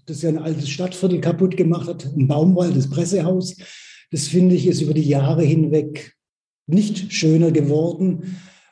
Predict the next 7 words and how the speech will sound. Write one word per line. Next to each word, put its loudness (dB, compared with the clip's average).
Äh, -4
das -2
finde -2
ich -2
nicht -2
besonders -2
erhaltenswert. -4